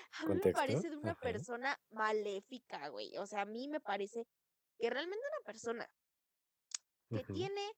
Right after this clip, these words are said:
Speaker 1: o sea, ¿cuántos años tiene Andrés Manuel López Obrador en la política?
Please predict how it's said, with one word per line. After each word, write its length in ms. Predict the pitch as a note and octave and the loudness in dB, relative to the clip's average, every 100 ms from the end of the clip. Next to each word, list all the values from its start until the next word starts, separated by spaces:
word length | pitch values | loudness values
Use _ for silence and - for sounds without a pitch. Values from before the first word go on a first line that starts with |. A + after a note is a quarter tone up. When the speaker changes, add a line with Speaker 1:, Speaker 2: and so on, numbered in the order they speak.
| _ _ _ _ _ _ _ _ _ _ _ _ _ _ _ _ _ _ _ _ _ _ _ _ - | _ _ _ _ _ _ _ _ _ _ _ _ _ _ _ _ _ _ _ _ _ _ _ _ -8
Speaker 1:
o 140 | C#4+ | -8
sea, 140 | D4+ | -6
¿cuántos 320 | D#4 F4+ F#4+ F#4+ | -2 0 0 0
años 240 | F#4+ F4+ | 0 0
tiene 240 | F#4 F4+ | 0 0
Andrés 240 | F#4 D#4 A#3+ | 0 0 0
Manuel 240 | A#3 A#3+ | 0 2
López 260 | D4 D#4 D4 | 0 0 -2
Obrador 300 | A#3 A3+ A3+ | -2 0 0
en 60 | B3+ | 0
la 100 | B3+ | 0
política? 560 | A#3 A3+ - - B3 | 0 -2 -6 -8 -10